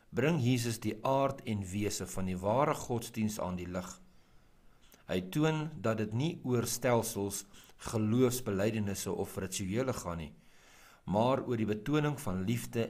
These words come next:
en welwillendheid, om jou medemens die allerbeste te gee, om waarlik liefdadig te wees.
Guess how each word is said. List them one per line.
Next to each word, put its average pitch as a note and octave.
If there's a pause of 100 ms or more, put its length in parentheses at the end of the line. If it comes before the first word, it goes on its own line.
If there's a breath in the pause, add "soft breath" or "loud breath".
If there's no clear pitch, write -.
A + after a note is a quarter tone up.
en F2+
welwillendheid, F#2 (640 soft breath)
om G#2+
jou G#2
medemens A2
die F2+ (100)
allerbeste A#2+
te G2+
gee, D#2+ (720 soft breath)
om A#2+
waarlik A2+
liefdadig F#2
te E2+
wees. D#2